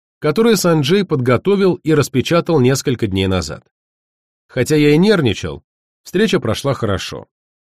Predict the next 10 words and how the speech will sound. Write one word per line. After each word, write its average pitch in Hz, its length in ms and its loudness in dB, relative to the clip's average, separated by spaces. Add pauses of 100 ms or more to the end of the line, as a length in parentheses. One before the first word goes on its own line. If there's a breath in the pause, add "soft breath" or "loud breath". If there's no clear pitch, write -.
(140)
Особенно 160 500 2
порадовало 151 560 2
их 135 180 0
то, 208 180 0
что - 180 -2
мы 180 160 4
предлагали 147 600 0
все 160 280 -2
сделать 127 380 0
бесплатно. - 580 -8